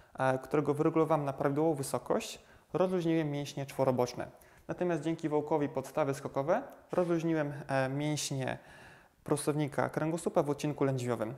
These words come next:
Oprócz tego, że pracuję w tym momencie na mięśniach rozluźnionych, to pozycja mojego pacjenta jest dużo bardziej komfortowa i może wytrzymać w niej dłużej. Jest to ważne przede wszystkim w masażach częściowych, gdzie skupiamy się na konkretnej części ciała, a nie poświęcamy się od razu całemu ciału na jednej sesji. W pozycji leżenia przodem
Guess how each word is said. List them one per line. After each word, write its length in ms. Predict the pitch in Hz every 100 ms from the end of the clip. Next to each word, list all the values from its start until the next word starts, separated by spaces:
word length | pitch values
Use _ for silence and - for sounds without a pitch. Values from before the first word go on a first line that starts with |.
| -
Oprócz 280 | - - 170
tego, 300 | 175 147 143
że 160 | 139
pracuję 420 | 139 143 - 165 139
w 40 |
tym 140 | -
momencie 300 | 143 147 139
na 100 | 135
mięśniach 400 | 135 139 135 139
rozluźnionych, 560 | 143 135 139 131 151 240 - - _
to 180 | - 175
pozycja 580 | 175 160 156 165 - 143
mojego 280 | 139 147 135
pacjenta 400 | 135 135 175 -
jest 100 | 139
dużo 160 | 135
bardziej 300 | 127 135 135
komfortowa 640 | 131 156 135 135 147 135 135 - - -
i 40 |
może 220 | 160 156
wytrzymać 420 | 147 135 151 139 135
w 40 |
niej 120 | 127
dłużej. 340 | 120 113 104 - - - -
Jest 160 | 151 147
to 80 | 151
ważne 220 | 160 151
przede 160 | 147
wszystkim 260 | 147 160 151
w 40 |
masażach 300 | 143 143 147
częściowych, 540 | 139 143 135 135 143 175
gdzie 80 | 143
skupiamy 440 | - 139 151 147
się 120 | 143
na 80 | 135
konkretnej 400 | 135 139 165 170
części 280 | 165 156 147
ciała, 320 | - 165 170
a 100 | 180
nie 120 | 180
poświęcamy 580 | 160 147 139 135 143 139
się 160 | - -
od 140 | 123
razu 220 | 127 131
całemu 360 | 123 - 123 123
ciału 240 | - 127
na 80 | 123
jednej 180 | 117 117
sesji. 320 | - - -
W 60 | -
pozycji 340 | 156 180 196
leżenia 260 | 170 165 160
przodem 340 | 143 139 185